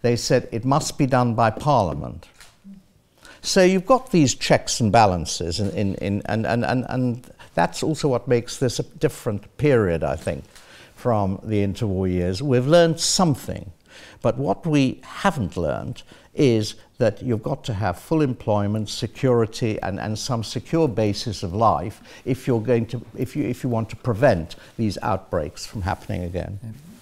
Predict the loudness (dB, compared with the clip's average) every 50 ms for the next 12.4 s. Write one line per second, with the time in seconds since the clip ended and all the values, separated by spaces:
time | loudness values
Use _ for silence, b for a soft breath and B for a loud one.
0 | -20 -20 -14 -10 -8 -6 -4 -2 -2 -2 -2 -2 -2 0 0 0 0 0 2 2
1 | 2 2 0 -2 -4 -2 -2 -2 0 2 4 4 4 4 4 4 4 4 4 4
2 | 2 2 2 2 0 0 0 -2 -2 -2 -2 -2 -4 -4 -4 -2 0 2 2 2
3 | 0 -4 B B B B B B B B B B B _ 2 4 6 6 6 4
4 | 2 0 0 0 2 4 4 4 4 4 2 0 0 0 0 -4 -2 -2 -2 -2
5 | -2 0 0 0 0 0 -2 -6 -4 -2 0 2 4 4 2 2 -2 -12 -14 -10
6 | -4 -2 0 2 4 4 4 2 0 0 2 4 4 4 4 2 0 0 0 0
7 | 0 -2 -4 -6 -6 -4 -2 0 2 2 2 2 2 2 2 0 -2 -6 -6 -6
8 | -6 -6 -6 -6 -6 -4 0 2 2 2 2 0 0 2 2 0 0 -2 -6 -8
9 | -8 -8 -6 -6 -6 -6 -8 -10 -20 -20 B B B B B B B B B 2
10 | 2 2 4 4 4 4 4 4 2 0 0 2 2 4 4 4 4 2 2 0
11 | -2 -6 -12 -8 -2 -2 -2 -2 0 0 0 0 0 -2 -4 -6 -4 -4 -4 -6
12 | -6 -6 -6 -6 -6 -6 -8